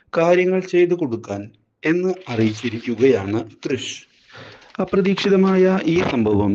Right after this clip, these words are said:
തിരിച്ചടിയായതിനെ തുടർന്ന് കൺമണി ഒഴിഞ്ഞു മാറാൻ ശ്രമിക്കുകയാണ്. മാനസ മേഡം കാര്യങ്ങൾ അറിഞ്ഞാൽ ശരിയാവുകയില്ല, തന്നെ കുറ്റപ്പെടുത്തും. അതുകൊണ്ട് തന്നെ ഞാൻ തന്നെ ഇതിൽ മുൻകൈയെടുത്ത് ഒഴിഞ്ഞു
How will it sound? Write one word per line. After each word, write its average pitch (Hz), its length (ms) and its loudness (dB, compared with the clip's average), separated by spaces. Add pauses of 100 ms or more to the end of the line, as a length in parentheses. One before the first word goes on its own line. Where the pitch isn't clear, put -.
തിരിച്ചടിയായതിനെ 131 1080 2
തുടർന്ന് 101 500 0 (680)
കൺമണി 190 460 4
ഒഴിഞ്ഞു 117 400 4
മാറാൻ 104 260 0
ശ്രമിക്കുകയാണ്. 104 920 0 (560)
മാനസ 104 400 0
മേഡം 101 340 2 (600)
കാര്യങ്ങൾ 196 500 0
അറിഞ്ഞാൽ 104 380 -2 (120)
ശരിയാവുകയില്ല, 104 840 2 (540)
തന്നെ 170 300 2
കുറ്റപ്പെടുത്തും. 104 680 0 (440)
അതുകൊണ്ട് 165 480 4
തന്നെ 104 200 4 (640)
ഞാൻ 185 240 2 (120)
തന്നെ 202 260 2 (420)
ഇതിൽ 113 220 2 (340)
മുൻകൈയെടുത്ത് 190 760 4
ഒഴിഞ്ഞു 120 440 2